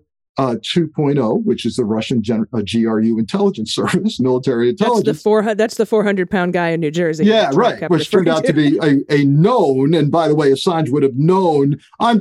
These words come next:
Speaker 1: I'm reaching out for the G R U," called, you know, "I, I," and, and they're gonna disseminate this. So she, um, this is laid out in a Post article. So my point, what's my point with the insanity issue?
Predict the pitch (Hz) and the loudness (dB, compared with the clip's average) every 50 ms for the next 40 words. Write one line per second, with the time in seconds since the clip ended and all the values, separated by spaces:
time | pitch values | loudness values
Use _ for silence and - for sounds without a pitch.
0 | - - 220 240 247 214 185 175 160 - 151 135 135 127 127 104 - 127 123 117 | 0 0 0 2 4 4 4 2 2 2 0 2 2 0 -2 -2 -2 -2 -2 0
1 | 120 107 104 127 127 113 113 110 110 120 127 117 110 110 - - 135 120 113 107 | 0 0 0 0 0 0 0 0 0 0 0 0 0 -4 -4 -4 -2 -2 -2 -4
2 | 104 101 - 92 101 90 92 90 214 226 214 - - 139 139 - - 165 151 - | -4 -4 -2 -2 -2 -2 -4 -2 -2 -2 -4 -2 -4 -4 -4 -2 -4 -4 -4 -6
3 | - - 165 160 185 180 165 135 135 120 113 104 107 110 - 147 139 135 120 110 | -6 -4 0 2 2 2 2 0 -2 -2 -2 -4 -4 -4 -2 -2 0 0 0 -2
4 | 101 110 104 - 185 196 156 - - - - _ _ _ - - 254 247 233 196 | -2 -4 -2 0 0 0 0 -4 -8 -16 -20 _ _ _ -4 -2 -2 -2 -2 -6
5 | - - 214 - 175 165 220 233 - 254 220 - 202 175 175 165 165 160 156 156 | -6 -6 -2 -2 0 0 0 0 -2 -2 0 2 2 4 4 2 0 0 0 0
6 | 160 147 - - - 233 277 294 285 - - - - - - 107 - - 110 95 | -2 -2 -4 -4 -2 0 0 0 -2 -6 -8 -6 -4 -2 -2 -2 -4 -4 -4 -6
7 | 95 - - 190 160 143 170 165 156 - 226 240 220 - 185 180 - 196 170 156 | -2 0 2 2 2 0 -2 -4 -2 -2 0 0 0 0 -2 -2 0 -2 -2 0
8 | - 175 156 135 - 135 127 127 123 110 - 139 135 123 120 104 98 95 95 - | 0 -2 -2 -2 -2 -2 -2 -2 -2 -2 -2 -2 -2 0 0 0 0 -2 -2 -2
9 | - 92 | -4 -6